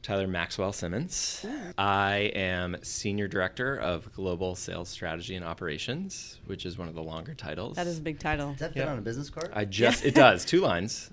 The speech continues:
Speaker 1: I just added the senior and the global, so that was a nice little, you know, two-word bump. And, uh, my parents think that I am a truck driver.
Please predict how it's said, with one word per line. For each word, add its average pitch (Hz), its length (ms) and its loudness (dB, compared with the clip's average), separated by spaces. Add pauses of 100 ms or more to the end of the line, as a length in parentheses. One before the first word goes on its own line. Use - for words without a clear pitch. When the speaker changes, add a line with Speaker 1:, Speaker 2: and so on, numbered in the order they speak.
Speaker 1:
I 107 80 -4
just 117 240 0
added 113 220 8
the 107 80 4
senior 107 340 4
and 98 120 2
the 90 40 0
global, 87 520 -2
so 85 440 -2
that 95 100 -6
was 90 140 -8
a - 40 -8
nice 85 220 -8
little, 98 180 -8 (500)
you 104 60 -6
know, 85 80 -6 (100)
two-word 90 400 -2
bump. 87 220 -6 (580)
And, 107 400 4 (120)
uh, 98 260 4
my 92 160 2
parents 147 720 2
think 107 420 0
that 92 340 2
I 98 160 2
am 90 80 0
a 82 40 -4
truck - 280 -2
driver. - 360 -6